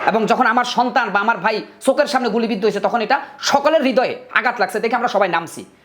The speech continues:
না হলে কি শেখ হাসিনার পতন হইতো? এখন আপনারা যে নির্বাচন কাল বিলম্ব করতে চাচ্ছেন, ডক্টর ইউনূস সাহেব একজন সম্মানী ব্যক্তি, বিএনপি উনার প্রতি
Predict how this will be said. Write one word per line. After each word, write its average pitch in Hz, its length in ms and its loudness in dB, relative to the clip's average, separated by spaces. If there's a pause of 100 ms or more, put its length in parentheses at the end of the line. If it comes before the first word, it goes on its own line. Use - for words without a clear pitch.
না 196 80 4
হলে 233 160 2
কি 262 80 -4
শেখ 240 160 0
হাসিনার 247 300 -2
পতন 220 200 0
হইতো? 226 300 -4 (400)
এখন 208 300 2
আপনারা 233 380 0
যে 233 100 2
নির্বাচন 190 600 0
কাল 196 220 0
বিলম্ব 196 380 0
করতে 185 200 -2
চাচ্ছেন, 175 460 0 (500)
ডক্টর 202 300 4
ইউনূস 247 260 0
সাহেব 254 160 2 (180)
একজন 214 200 2
সম্মানী 233 400 2
ব্যক্তি, 196 480 -4
বিএনপি 254 460 2
উনার 254 260 2
প্রতি 285 260 -4